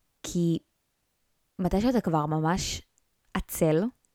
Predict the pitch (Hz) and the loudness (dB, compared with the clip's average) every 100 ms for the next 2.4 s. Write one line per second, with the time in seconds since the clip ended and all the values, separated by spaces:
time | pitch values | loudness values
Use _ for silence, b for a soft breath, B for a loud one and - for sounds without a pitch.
0 | _ - 180 220 185 - - 202 - 196 | _ -10 -8 -4 -4 -4 -6 -4 0 2
1 | 214 190 160 170 180 160 165 - - - | 2 0 0 2 2 2 -2 -8 -10 -2
2 | 180 156 160 202 | 0 2 4 2